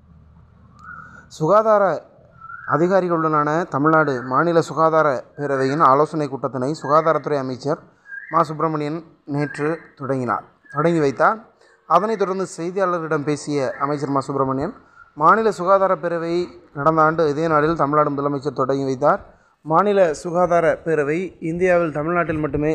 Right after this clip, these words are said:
செயல்படுத்தப்பட்டு நடைமுறைப்படுத்தப்பட்டு வருகிறது. உலக அளவில் தென்கொரியா, தாய்லாந்து போன்ற நாடுகளில் இந்த சுகாதார பேரவை சிறப்பாக செயல்படுத்தப்பட்டு வருகிறது. இந்தியா மட்டுமல்லாமல் மீண்டும் கொரோனா பாதிப்பு உலகம் முழுவதும் பல்வேறு நாடுகளில் உயர்ந்து வருகிறது.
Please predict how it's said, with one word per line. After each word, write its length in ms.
செயல்படுத்தப்பட்டு 720
நடைமுறைப்படுத்தப்பட்டு 840
வருகிறது. 360
உலக 240
அளவில் 360
தென்கொரியா, 520
தாய்லாந்து 420
போன்ற 220
நாடுகளில் 420
இந்த 200
சுகாதார 340
பேரவை 260
சிறப்பாக 460
செயல்படுத்தப்பட்டு 640
வருகிறது. 340
இந்தியா 260
மட்டுமல்லாமல் 680
மீண்டும் 300
கொரோனா 340
பாதிப்பு 320
உலகம் 360
முழுவதும் 420
பல்வேறு 420
நாடுகளில் 460
உயர்ந்து 320
வருகிறது. 380